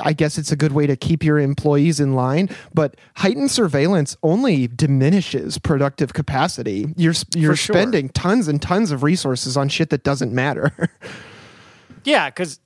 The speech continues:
Speaker 2: if you're spending all your time looking over your shoulder to see if your boss is following you around, you're not gonna do very good work, understandably.
Speaker 1: And also,
Speaker 2: So
Speaker 1: like, a lot of workers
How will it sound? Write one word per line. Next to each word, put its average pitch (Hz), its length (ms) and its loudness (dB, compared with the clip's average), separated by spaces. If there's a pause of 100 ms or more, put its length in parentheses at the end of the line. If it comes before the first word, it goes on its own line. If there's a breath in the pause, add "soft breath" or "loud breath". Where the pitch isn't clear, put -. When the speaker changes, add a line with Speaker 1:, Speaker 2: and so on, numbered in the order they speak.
(100)
Speaker 2:
if 170 100 -8
you're 196 100 0
spending 208 380 -2
all 202 120 0
your 180 120 -2
time 180 260 -2
looking 156 240 -6
over 156 160 -4
your 147 100 -6
shoulder 143 460 -4
to 156 80 -8
see 143 180 -8
if 135 100 -10
your 139 100 -6
boss 127 480 -4
is 123 120 -10
following 123 460 -8
you 123 140 -12
around, 123 560 -8
you're 143 100 -6
not 147 220 -6
gonna 151 160 -10
do 127 260 -12
very 139 280 -6
good 135 160 -6
work, 160 420 -4
understandably. 147 760 -8
Speaker 1:
And 196 140 2
also, 269 280 2
Speaker 2:
So 247 40 0
Speaker 1:
like, 240 260 -2
a 190 100 0
lot 190 260 0
of 190 120 -6
workers 185 540 0